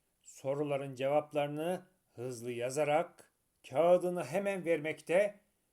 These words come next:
Böyle bir acelecilik sınav süresinin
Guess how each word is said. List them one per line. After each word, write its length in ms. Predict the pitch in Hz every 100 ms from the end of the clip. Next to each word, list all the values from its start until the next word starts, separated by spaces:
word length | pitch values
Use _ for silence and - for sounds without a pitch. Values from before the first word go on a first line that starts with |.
| _ _ _ _ _
Böyle 480 | 113 135 139 143 160
bir 280 | 151 147 117
acelecilik 960 | 120 120 123 110 120 127 175 185 - _ _ _ -
sınav 420 | - 123 127 135
süresinin 880 | - 123 120 - 123 143 185 185